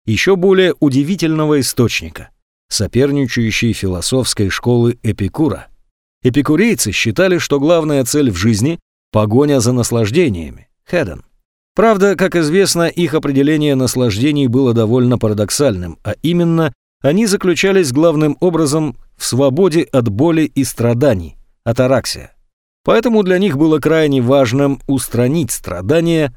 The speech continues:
вызванные болью и болезнями. Марк цитирует письмо, предположительно написанное Эпикуром около пятисот лет назад. Из другого источника мы узнаем, что Эпикур мучился от камней в почках и дизентерии,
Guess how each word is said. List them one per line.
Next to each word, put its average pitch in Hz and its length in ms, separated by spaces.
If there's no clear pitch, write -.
вызванные 135 640
болью 107 640
и 110 100
болезнями. 95 640
Марк 170 400
цитирует 190 600
письмо, 175 400
предположительно 135 840
написанное 135 760
Эпикуром 143 600
около 135 360
пятисот 120 540
лет 127 220
назад. 110 460
Из 98 160
другого 113 460
источника 139 560
мы 113 140
узнаем, 107 420
что 98 240
Эпикур 156 580
мучился 156 520
от - 260
камней 120 420
в - 120
почках 170 460
и 143 80
дизентерии, 147 800